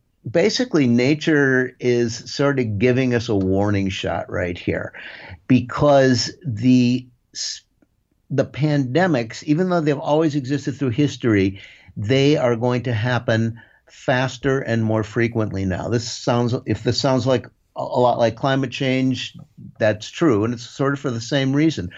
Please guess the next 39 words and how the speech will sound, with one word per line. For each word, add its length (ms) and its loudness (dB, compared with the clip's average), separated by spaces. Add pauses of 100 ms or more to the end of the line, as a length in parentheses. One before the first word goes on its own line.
(320)
We 400 4 (920)
are 160 2
much 500 2
more 200 -2
numerous 420 0
than 100 -4
we've 140 0
ever 180 0
been 200 -2
before. 480 -4 (300)
For 180 0
reasons 440 4
that, 400 2 (300)
uh, 240 -2
the 140 -6
book 200 -4
that 120 -2
followed, 540 0
The 60 -2
World 200 -2
Without 280 0
Us, 120 -6
which 120 -18
is 60 -18
called 300 -4
Countdown, 500 -4
I 120 0
explain 760 -2 (420)
why 760 2
we 240 -2
suddenly 640 -2
quadrupled 720 0
our 120 2
population 920 -2
in 140 -4
a 40 -4
single 560 -2
century. 540 -2
That's 200 -2